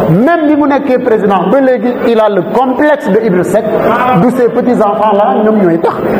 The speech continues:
bi ñu ñuy wax ci loo xam ne war a changer ci lenn si suñu, maanaam ni ñu percevoir suñu candidat.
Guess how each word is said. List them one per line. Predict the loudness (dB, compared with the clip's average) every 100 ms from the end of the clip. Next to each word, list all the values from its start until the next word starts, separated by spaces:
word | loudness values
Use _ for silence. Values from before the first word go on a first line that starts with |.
| -2 0
bi | 2
ñu | 2
ñuy | 2 2 2
wax | 0 -2 -4
ci | -2 -2 -2 -4 0
loo | 0
xam | 0 0
ne |
war | 2 0
a | -2
changer | -4 -2 0 2 0 0 -2 -2 0
ci | 2
lenn | 2 2 0
si | 0 0
suñu, | 2 2 2
maanaam | 2 0 2
ni | 2
ñu | 2 0
percevoir | -2 0 0 2 0 0
suñu | 0 0
candidat. | 0 0 -2